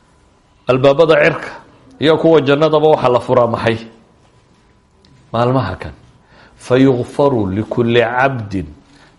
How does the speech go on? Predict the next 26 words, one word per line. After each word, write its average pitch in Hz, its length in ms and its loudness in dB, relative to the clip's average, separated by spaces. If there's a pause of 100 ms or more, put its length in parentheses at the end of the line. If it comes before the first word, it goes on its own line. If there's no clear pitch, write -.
لا 127 260 4
يشرك 135 540 0
بالله 110 500 -2
شيئا. 90 440 -10 (2000)
Ilaahay 156 360 2
wuxuu 147 320 0
dembigiisa 135 680 0
dhaafaa 110 560 -2
qof 151 220 -4
kasta 131 320 -10
oo 127 120 -4
mu'min 135 440 -6
oo 127 100 -4
ahlu 110 220 -6
tawxiid 110 540 0
ah. - 100 -16 (720)
Laba 123 340 2
laakiin 131 420 0
Ilaahay 120 240 -2
wuxuu 120 220 -2
dhahay, 104 200 -2
"Iyaga 120 200 2
arrinkooda 117 420 0
dib 110 160 -4
u 117 80 -2
dhiga." 101 220 -6